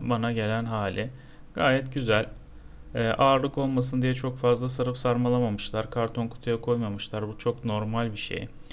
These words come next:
Sonuç olarak Express Kargo'yla sıkıntısız bir şekilde elime ulaştı. Ee, bu arada şundan da bahsedeyim. Site gerçekten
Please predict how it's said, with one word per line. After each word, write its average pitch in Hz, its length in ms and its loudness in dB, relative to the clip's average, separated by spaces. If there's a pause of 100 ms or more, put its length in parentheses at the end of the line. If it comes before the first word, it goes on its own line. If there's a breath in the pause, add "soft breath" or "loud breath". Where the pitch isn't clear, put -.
(160 loud breath)
Sonuç 127 260 0
olarak 113 280 0
Express 117 480 -2
Kargo'yla 107 640 0 (280 loud breath)
sıkıntısız 117 540 -6
bir 113 60 -6
şekilde 120 440 0
elime 117 220 2
ulaştı. 117 560 0 (440 loud breath)
Ee, 131 160 4
bu 143 80 6
arada 147 220 4
şundan 147 380 0
da 139 100 0
bahsedeyim. 135 600 0
Site 135 540 -2
gerçekten 131 720 2